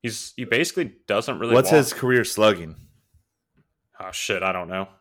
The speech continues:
Speaker 1: I'd
Speaker 2: Oh,
Speaker 1: have
Speaker 2: I
Speaker 1: to
Speaker 2: thought you were looking at it.
Speaker 1: I'm looking, sorry. Four sixty-two. I mean, damn.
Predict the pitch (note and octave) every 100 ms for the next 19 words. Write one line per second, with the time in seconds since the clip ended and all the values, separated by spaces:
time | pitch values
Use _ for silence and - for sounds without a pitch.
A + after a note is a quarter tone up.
0 | _ _ _ - G#2 G#2 E2+ G#2 F2 F2+
1 | F2+ F2 F2 - E2+ E2+ F2 - - _
2 | - F#3+ D3+ B2 A2 A2+ G#2+ A#2+ - C#3+
3 | D3 D3 D#3 - A2+ G2 B2 G2 F2+ -
4 | G2+ F2 - G#2+ G#2+ F#2 F2